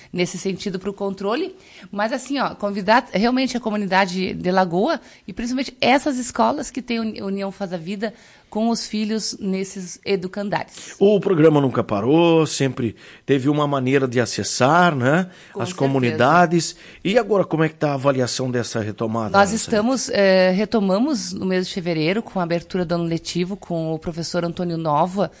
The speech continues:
Speaker 1: de Portugal, e também o professor José Mota. Já tivemos um momento, foi uma retomada muito boa. Os professores, a gente entendeu, eh, percebeu que eles estão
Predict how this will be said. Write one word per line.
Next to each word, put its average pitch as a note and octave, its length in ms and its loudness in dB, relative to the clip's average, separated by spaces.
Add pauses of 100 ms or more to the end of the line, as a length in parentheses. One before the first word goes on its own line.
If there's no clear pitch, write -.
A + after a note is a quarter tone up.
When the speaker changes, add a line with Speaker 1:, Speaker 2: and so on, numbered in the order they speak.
(260)
Speaker 1:
de E3+ 100 -8
Portugal, E3+ 720 0
e G3+ 60 -8
também F#3 300 -4
o E3 240 -12
professor E3+ 400 -6
José E3 260 -4
Mota. E3+ 460 2 (500)
Já G3+ 140 -4
tivemos G#3+ 540 -4
um G#3+ 60 -2
momento, G#3 460 -4
foi A3+ 180 -2
uma G#3+ 140 0
retomada G#3+ 480 0
muito A3+ 380 2
boa. F#3+ 360 2 (320)
Os F#3 180 -8
professores, G3+ 580 -10
a A3+ 60 -2
gente A3 280 -6
entendeu, G3+ 580 -10
eh, F#3 200 -8
percebeu G3 580 -10
que G#3 160 -16
eles G3 180 -12
estão G#3+ 420 -10